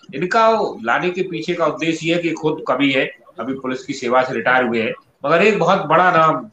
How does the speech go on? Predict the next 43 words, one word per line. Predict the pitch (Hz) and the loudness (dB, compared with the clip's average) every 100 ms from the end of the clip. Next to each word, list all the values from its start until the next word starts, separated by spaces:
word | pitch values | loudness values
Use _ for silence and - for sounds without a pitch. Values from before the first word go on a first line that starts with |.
| - | -2
क्रांतिकारियों | 123 131 - 135 131 131 135 | 0 0 -2 0 2 0 -6
के | 117 | -8
बीच | 113 117 117 | -8 -10 -8
लिया | 117 120 | -4 -2
जाता | 113 110 120 | 0 0 0
है | 90 95 - - - | -4 -8 -12 -14 -6
श्री | 156 | -4
कृष्ण | 156 151 - | -2 -4 -4
सरल | 127 120 | -2 -2
जी | 113 107 | 0 -4
का, | 90 76 - | -6 -10 -12
अशोकनगर | - - 139 131 131 | -16 -12 -10 -4 -4
की | 131 120 | -4 -8
बहुत | 92 147 117 | -10 -10 -2
बड़ी | 127 | -2
पहचान | 113 - 104 113 127 | -2 -4 0 2 2
है। | 151 - _ 139 | 0 -6 _ -6
उनके | 156 196 | -2 2
भतीजे | - 127 170 170 160 | 0 2 2 4 2
हैं, | 101 - _ _ - _ - - - _ - | 0 -6 _ _ -20 _ -20 -20 -20 _ -14
तो | 135 | -12
श्री | 135 - | -4 0
कृष्ण | 185 202 | 2 2
सरल | 196 175 175 | 2 2 2
जी | 170 190 | 4 2
ने | |
पूरे | 202 - 147 185 | 0 -2 2 4
जीवन | 170 117 139 165 165 | 2 0 2 2 0
सिर्फ | - 170 | -4 -4
स्वतंत्रता | - 139 143 135 135 - | -4 -8 -8 -4 -4 -4
संग्राम | 123 127 127 | -2 0 0
के | 120 | -6
सेनानी, | - 107 113 113 120 117 - - 101 | -6 -2 0 0 -2 -4 -8 -8 0
आजादी, | 113 120 120 120 117 | 2 4 4 2 -2
क्रांति | - 110 117 110 113 78 _ _ - | 0 0 0 -2 -4 -4 _ _ -2
और | 131 | 0
वीरता | 135 190 214 208 190 180 | 4 4 4 4 4 4
को | |
लेकर | 156 147 139 | 0 2 0
ही | 151 | 0
चीजें | 156 127 123 | -2 -4 -2
लिखी | 113 104 110 | -2 -4 -8
हैं। | 82 | -10